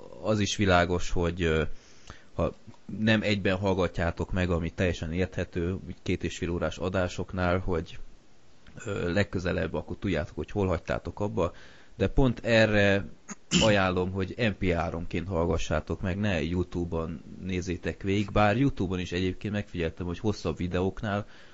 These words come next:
ha kinyomod, akkor pont onnan folytatja, ahol abba hagytátok, és M P három-nál általában ugyanott, ö,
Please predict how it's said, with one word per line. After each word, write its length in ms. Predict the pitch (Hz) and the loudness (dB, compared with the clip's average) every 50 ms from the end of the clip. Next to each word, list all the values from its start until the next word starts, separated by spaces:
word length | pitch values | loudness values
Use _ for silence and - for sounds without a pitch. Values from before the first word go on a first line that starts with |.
| - - | -12 -10
ha 100 | - 92 | -10 -10
kinyomod, 540 | - - - 107 107 104 107 110 110 110 104 | -6 -2 0 2 2 2 2 2 2 2 2
akkor 260 | 101 95 - - 107 | 0 0 0 -2 -4
pont 280 | 92 - 120 107 90 - | -4 -2 -2 -2 0 0
onnan 280 | 82 85 85 80 78 78 | -2 -2 0 -2 -2 -2
folytatja, 580 | - - 90 85 80 - 76 71 - - 67 | 0 0 0 0 0 -2 -4 -6 -4 -4 -2
ahol 120 | 62 62 52 | -2 0 0
abba 260 | 65 82 87 85 82 | 0 0 0 -2 -2
hagytátok, 720 | 87 85 85 - - - 87 87 - - 101 107 - - - - - - - - - - - - - - - - | -2 -2 -2 -2 -2 0 0 0 0 0 -2 -2 -4 -6 -14 -16 -18 -20 -20 -20 -20 -20 -20 -20 -20 -20 -18 -6
és 200 | - 87 85 - | -2 -2 0 2
M 160 | 110 107 104 95 | 4 4 6 8
P 100 | - 104 | 8 8
három-nál 720 | 98 98 98 98 98 98 98 98 98 98 95 95 92 - - - - - - | 8 8 6 4 4 2 2 2 4 4 4 4 2 0 -4 -10 -14 -14 -10
általában 960 | - - 95 92 - - 98 90 87 87 92 90 87 87 87 73 - - - - - - - - | -4 -2 -2 -2 0 2 4 4 4 4 2 0 -2 -4 -4 -6 -10 -12 -14 -16 -16 -16 -12 -10
ugyanott, 540 | 92 90 87 82 82 82 82 - - - | -6 -2 -2 -2 -2 -2 -4 -6 -8 -6
ö, 300 | 85 82 82 82 71 80 | -4 -2 0 0 -2 -2